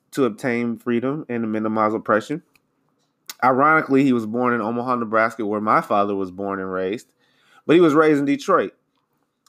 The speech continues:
If I'm not mistaken, he didn't have his father in his life, uh, as his father was what they believe was white supremacy, was killed by white supremacy, quote unquote. But I'm not sure,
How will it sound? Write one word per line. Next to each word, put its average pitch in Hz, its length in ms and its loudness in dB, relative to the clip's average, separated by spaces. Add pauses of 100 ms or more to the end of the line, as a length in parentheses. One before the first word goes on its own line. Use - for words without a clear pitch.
(100)
If 135 80 -8
I'm 160 160 -2
not 185 120 2
mistaken, 160 540 -2
he 151 80 -2
didn't 143 240 0
have 135 160 2
his 113 140 -4
father 113 360 0
in 107 80 -6
his 98 180 -4
life, 104 360 -2 (160)
uh, 107 300 0
as 107 100 -4
his 101 100 -12
father 117 340 2
was 107 380 0 (280)
what 110 180 -2
they 135 140 4
believe 113 520 2
was 101 360 -2 (220)
white 104 260 0
supremacy, 107 840 -8
was 104 140 -8
killed 107 280 -4
by 98 120 0
white 98 220 0
supremacy, 101 560 -8
quote 107 220 -6
unquote. 98 460 -4 (520)
But 175 120 4
I'm 220 80 2
not 214 220 4
sure, 143 640 0